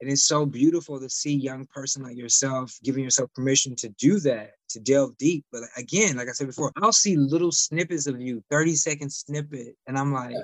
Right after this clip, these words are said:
Speaker 1: "This kid has really dropped in." Like, you're so,
Speaker 2: There-, there's
Speaker 1: like, you
Speaker 2: not
Speaker 1: know
Speaker 2: a lot out there right now,
Speaker 1: <laughs>
Speaker 2: but there's a lot more coming. There's a lot more
Speaker 1: Oh,
Speaker 2: coming.
Speaker 1: yeah, you can tell, you can tell, you can tell. And I was like, I got so excited when, when I saw that we were gonna, I was like, "This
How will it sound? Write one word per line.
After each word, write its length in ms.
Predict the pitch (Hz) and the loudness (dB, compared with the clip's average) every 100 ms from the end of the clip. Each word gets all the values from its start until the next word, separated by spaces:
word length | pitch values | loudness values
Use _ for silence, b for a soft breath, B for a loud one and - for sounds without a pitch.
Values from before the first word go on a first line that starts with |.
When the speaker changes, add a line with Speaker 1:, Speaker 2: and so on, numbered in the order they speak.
| - | -2
Speaker 1:
"This 180 | 220 269 | 2 2
kid 300 | - 208 208 | 2 2 2
has 180 | 165 120 | 0 -2
really 300 | 120 147 208 | -2 -2 -2
dropped 500 | 139 127 143 185 311 | -4 -2 -2 -4 -10
in." 520 | 330 339 277 185 147 | -6 -2 -2 -2 -4
Like, 220 | 151 147 | -6 -8
you're 120 | 190 | -6
so, 340 | 226 - 196 202 | -4 2 2 0
Speaker 2:
There-, 100 | 165 | -2
there's 140 | 196 196 | 0 2
Speaker 1:
like, 80 | |
you 60 | 240 | 4
Speaker 2:
not 80 | 262 | 2
Speaker 1:
know 120 | 240 | 2
Speaker 2:
a 100 | 226 | 2
lot 180 | 240 196 | 2 2
out 240 | 190 214 202 | 2 0 0
there 180 | 220 208 | 0 2
right 240 | 208 190 | 2 0
now, 280 | 175 185 196 | 0 0 2
Speaker 1:
<laughs> 220 | 226 202 | 0 -2
Speaker 2:
but 180 | - 185 | -4 -2
there's 220 | 220 202 202 | 0 2 2
a 60 | |
lot 300 | 196 208 226 | 0 2 2
more 280 | 226 233 233 | 2 2 0
coming. 460 | 208 226 190 135 110 | 2 2 2 0 -2
There's 220 | 165 196 | -2 -2
a 60 | 180 | -2
lot 340 | 170 185 180 | 2 2 2
more 180 | 180 170 | 0 0
Speaker 1:
Oh, 20 | 220 | 2
Speaker 2:
coming. 280 | 233 254 | 2 0
Speaker 1:
yeah, 60 | 277 170 | -2 -4
you 180 | 214 | -4
can 100 | 285 - 320 | -4 -6 -6
tell, 160 | 302 | -4
you 100 | 277 | -4
can 100 | 285 - | -8 -12
tell, 180 | 392 330 | -8 -6
you 120 | 247 | -6
can 120 | 277 285 | -8 -12
tell. 360 | 349 294 160 - | -8 -6 -6 -4
And 120 | 175 | 2
I 80 | 220 | 4
was 180 | 240 214 | 4 2
like, 220 | 196 156 196 | 0 0 -2
I 40 | |
got 240 | 202 202 | -2 -2
so 180 | 160 196 | -2 -4
excited 640 | 185 143 - 202 214 185 | -4 -4 -4 -4 -2 -2
when, 340 | 147 156 156 147 - | -4 -6 -8 -10 -6
when 140 | 143 | 0
I 100 | 147 | 2
saw 300 | 147 160 160 | 4 2 2
that 100 | 151 | 2
we 60 | 143 | 2
were 100 | 151 | 0
gonna, 120 | 143 | 0
I 60 | 147 | 2
was 100 | 185 | 2
like, 160 | 170 151 | 2 -6
"This 220 | 185 254 | -6 -6